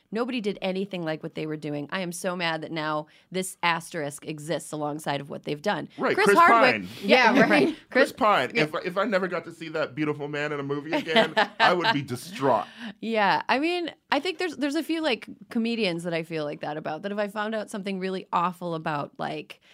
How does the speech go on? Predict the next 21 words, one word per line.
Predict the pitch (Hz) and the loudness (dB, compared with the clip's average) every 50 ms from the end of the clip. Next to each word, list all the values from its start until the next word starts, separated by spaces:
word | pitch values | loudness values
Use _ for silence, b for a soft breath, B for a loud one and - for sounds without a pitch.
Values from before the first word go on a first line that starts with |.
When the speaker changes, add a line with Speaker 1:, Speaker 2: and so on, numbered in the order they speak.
| b b b b b | b b b b b
Speaker 1:
I | 165 170 | -2 -2
don't | 170 156 143 | 0 -2 -2
know, | 120 - 104 175 185 _ _ _ - | -4 -6 -8 -8 -10 _ _ _ -4
Patton | 185 180 180 156 170 175 | 2 2 2 2 2 -2
Oswalt | 160 160 175 165 - - - - | -2 -4 -4 -6 -8 -10 -8 -8
or | 190 | -8
something, | 175 190 190 180 185 | -6 -4 -4 -4 -4
I'd | 180 185 185 | -4 -4 -4
be | 214 | -4
like, | 214 220 220 _ _ _ _ | -6 -6 -8 _ _ _ _
"Fuck. | - 415 403 427 403 302 254 - - - - - | -2 0 2 2 2 2 0 -2 -2 -6 -10 -6
Speaker 3:
Yeah. | 170 190 190 180 170 165 | -2 2 2 2 2 2
Speaker 1:
Fuck." | - 381 381 381 370 381 349 339 311 277 247 214 180 - | 2 4 6 8 8 10 10 10 10 10 10 8 8 6
Speaker 3:
I | 214 233 262 | 2 0 0
feel | - - 294 302 | 0 0 0 2
that | 294 285 254 196 | 2 2 0 2
way | 202 196 190 185 | 2 2 2 2
with, | 175 180 170 170 - - | 2 2 2 0 0 -2
um, | 160 156 151 151 151 | -4 -4 -2 -4 -6
Sherman | - - 180 165 160 156 | -6 -2 -2 -2 -2 -2
Alexie | 147 135 131 131 131 - - - 180 180 196 208 220 214 | -2 -2 -4 -4 -6 -8 -8 -6 -4 -2 -2 -2 -4 -6